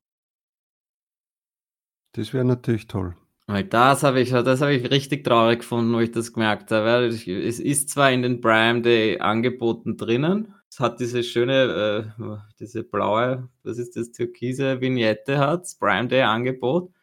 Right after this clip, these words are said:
Speaker 2: aber ich finde es nicht, wenn ich oben in die Suchzeile gehe. Da muss ich zuerst auf alle Angeba-, Ange-, äh,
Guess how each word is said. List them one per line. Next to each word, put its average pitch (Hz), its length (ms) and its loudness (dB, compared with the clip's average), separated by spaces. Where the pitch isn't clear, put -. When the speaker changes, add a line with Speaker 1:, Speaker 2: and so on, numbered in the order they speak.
Speaker 2:
aber 113 300 -2
ich 127 160 -2
finde 135 440 0
es 120 180 -2
nicht, 113 360 -2
wenn 107 120 -4
ich 107 200 -4
oben 101 240 -4
in 101 80 -6
die 101 100 -6
Suchzeile 95 720 -6
gehe. 95 380 -10
Da 110 180 -6
muss 117 220 0
ich 117 160 0
zuerst 120 580 2
auf 120 160 -6
alle 123 320 4
Angeba-, 123 760 2
Ange-, 120 300 0
äh, 101 120 0